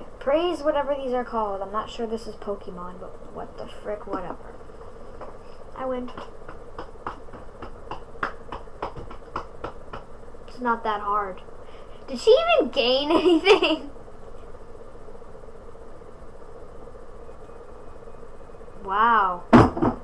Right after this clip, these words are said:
Good job, you missed. You butt.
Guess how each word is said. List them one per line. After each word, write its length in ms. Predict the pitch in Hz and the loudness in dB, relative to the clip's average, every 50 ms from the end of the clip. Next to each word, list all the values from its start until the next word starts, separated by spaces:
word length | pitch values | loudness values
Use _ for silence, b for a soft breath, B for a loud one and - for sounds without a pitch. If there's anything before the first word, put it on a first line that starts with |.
| 233 - - - - - - - - | 6 6 6 4 -2 -8 -12 -8 -6
Good 160 | 294 285 220 | -6 -4 0
job, 320 | 240 240 226 214 208 202 | 4 4 4 4 4 0
you 80 | 196 196 | -8 -10
missed. 580 | 190 190 170 156 - - - - - - - - - - - - - - - - - - - - - - - - - - - - - - - - - - - - - - - - - - - | -10 -10 -10 -10 -12 -12 -12 -12 -12 -12 -12 -12 -10 -2 -2 0 0 0 -4 -6 -6 -6 -6 -8 -10 -10 -10 -10 -12 -12 -12 -12 -12 -12 -12 -12 -12 -12 -12 -12 -12 -12 -12 -12 -12 -12 -12
You 120 | - 180 - - - - - | -12 -12 -12 -10 -12 -10 -6
butt. 260 | - 180 180 180 - | -4 -2 -2 -2 -4